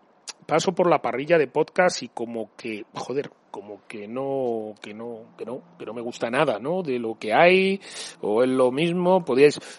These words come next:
podía hacer el típico, el típico podcast de qué podcast estás escuchando, ¿eh? Voy a coger yo ahora mismo, no lo voy a hacer, pero os digo lo que yo tengo ahora mismo así por encima. A ver, que me voy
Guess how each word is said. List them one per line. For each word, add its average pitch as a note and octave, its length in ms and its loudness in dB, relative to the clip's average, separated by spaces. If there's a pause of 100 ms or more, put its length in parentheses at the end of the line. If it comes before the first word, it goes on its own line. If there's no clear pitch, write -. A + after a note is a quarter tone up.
podía C#3+ 240 4
hacer F#3 240 0
el D3+ 140 -4
típico, D#3 880 2
el A#2+ 140 -8
típico D3 380 -2
podcast D3+ 500 4
de A#2+ 260 -6 (100)
qué C#3+ 280 -2 (200)
podcast D3 640 0
estás - 640 -2
escuchando, G3+ 640 2 (100)
¿eh? A2 120 -14
Voy G#2+ 160 -10
a A#2+ 80 -6
coger A#2 280 0
yo A#2 120 0
ahora A#2 140 0
mismo, C3 340 -4
no C3+ 200 8
lo C3 120 10
voy C3+ 100 6
a C3+ 60 6
hacer, D#3 280 6 (460)
pero G#2+ 340 0
os A2 220 0
digo C#3 300 6
lo C#3+ 100 8
que C3+ 100 4
yo C3+ 140 6
tengo C#3 240 6
ahora B2+ 140 8
mismo C#3 260 0
así C3+ 220 -2
por B2 200 0
encima. C3 540 -2 (260)
A G2 240 -12
ver, A2 220 -4 (120)
que G2 120 -10
me G2+ 120 -10
voy G#2+ 260 -2